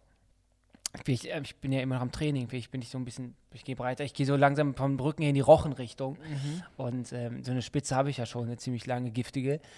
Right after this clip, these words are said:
Speaker 1: Und ich
Speaker 2: Mhm.
Speaker 1: bin, werd immer mehr zum Rochen. Und, ähm, ich hänge auf, ich hasse nur, wenn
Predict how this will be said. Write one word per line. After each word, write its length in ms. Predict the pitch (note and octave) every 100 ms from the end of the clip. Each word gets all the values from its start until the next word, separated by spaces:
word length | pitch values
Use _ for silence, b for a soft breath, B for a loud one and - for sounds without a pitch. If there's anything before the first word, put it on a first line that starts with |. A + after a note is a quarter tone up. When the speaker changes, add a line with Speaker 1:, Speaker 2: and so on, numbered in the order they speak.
| B B
Speaker 1:
Und 280 | C#3 C3 C3
ich 80 | C3
Speaker 2:
Mhm. 40 |
Speaker 1:
bin, 160 | D3 D3+
werd 140 | C3+
immer 140 | D3 C#3
mehr 120 | C3+
zum 100 | -
Rochen. 320 | A#2+ C#3 D#3 F3+ B B B _
Und, 400 | D#3+ D#3+ D#3+ D3+
ähm, 480 | - D#3+ D#3 D3+ D3+ - - _ _ - - _ _ _
ich 200 | G3+ - G3
hänge 240 | G3 F#3+
auf, 160 | G3+ -
ich 180 | G3 -
hasse 240 | G3+ G#3+
nur, 380 | G3+ G3+ G#3+ A3+ b b b b _ -
wenn 340 | C#3+ E3+ F#3